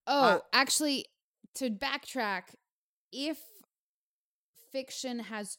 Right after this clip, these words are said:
Speaker 1: too much description on how something looks, yeah, I skip. I skip the paragraph. Like, I'll go to the next. I'm like, "I don't care about the walls and the flowers. Moving on."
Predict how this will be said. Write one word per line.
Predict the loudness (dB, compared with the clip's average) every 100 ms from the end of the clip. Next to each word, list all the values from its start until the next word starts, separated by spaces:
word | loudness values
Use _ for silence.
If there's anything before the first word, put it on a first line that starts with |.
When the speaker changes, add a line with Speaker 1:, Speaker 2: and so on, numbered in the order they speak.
| -16
Speaker 1:
too | -8 -4 -2
much | -2 -4 -6 -8 -16 -14
description | -12 -10 -10 -8 -10 -10 -12 -12
on | -10 -10 -10
how | -10 -12
something | -10 -12 -12 -12
looks, | -8 -10 -10 -16 -18 _ _ _ _ _ _
yeah, | -6 -4
I | -4
skip. | -8 -10 -12 _ -16
I |
skip | -14 -8 -10 -10
the | -14
paragraph. | -10 -10 -10 -14
Like, | -10 -6
I'll | -6
go | -6
to | -6
the | -8 -10
next. | -10 -10
I'm | -10
like, | -10 -10 -8
"I | -8
don't | -8 -10
care | -10 -8 -6 -8 -12 _ _ -10
about | -6 -6
the | -6
walls | -10 -6 -6 -4 -6 -8
and | -10 -14
the |
flowers. | -14 -12 -12 -12 -14 -14 -14
Moving | -10 -8 -8 -8 -14
on." | -16